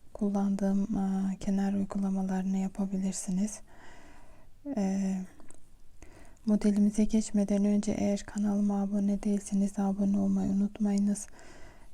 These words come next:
Yeni videolarımdan haberdar olmak için bildirim zilini de açık tutunuz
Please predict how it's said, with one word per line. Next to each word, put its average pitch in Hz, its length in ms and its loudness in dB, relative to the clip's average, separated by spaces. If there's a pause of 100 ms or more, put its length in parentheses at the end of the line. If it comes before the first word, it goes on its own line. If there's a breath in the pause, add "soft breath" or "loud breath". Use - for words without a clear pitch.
Yeni 214 240 8
videolarımdan 202 760 2
haberdar 196 540 -2
olmak 202 380 -2
için 202 320 -2
bildirim 196 460 0
zilini 196 360 -2
de 185 60 -2
açık 190 300 -6
tutunuz 196 380 -4